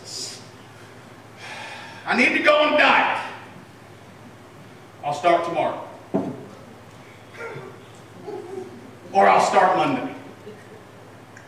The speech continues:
Or, "No, I got Saturday and Sunday and we gotta do things, so I'll start Monday." "And I didn't eat good yesterday anyway,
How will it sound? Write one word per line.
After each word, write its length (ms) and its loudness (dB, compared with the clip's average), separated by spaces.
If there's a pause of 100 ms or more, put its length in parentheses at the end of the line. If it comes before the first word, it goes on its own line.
(100)
Or, 80 0
"No, 100 6
I 100 6
got 180 4
Saturday 400 4
and 80 -2
Sunday 340 2
and 80 -4
we 40 -4
gotta 320 0
do 60 -4
things, 240 -8
so 100 -6
I'll 140 2
start 280 0
Monday." 280 -6 (1800)
"And 100 0
I 200 6
didn't 260 2
eat 80 0
good 120 4
yesterday 520 2
anyway, 380 -2